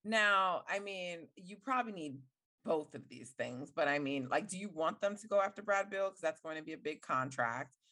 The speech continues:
And do you think he's the right player to, like, do that for?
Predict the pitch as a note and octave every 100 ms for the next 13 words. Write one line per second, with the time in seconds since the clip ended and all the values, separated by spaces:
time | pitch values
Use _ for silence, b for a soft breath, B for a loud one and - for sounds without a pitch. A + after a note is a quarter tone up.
0 | _ - D#3+ D#3 D#3 D#3+ - D#3 D3 D3
1 | C#3 C3+ B2+ - - D3+ C#3 G#2+ G#2+ A2
2 | D3 G#2+ G#2+ - - C3 A1 - - D2+
3 | G#1 G1+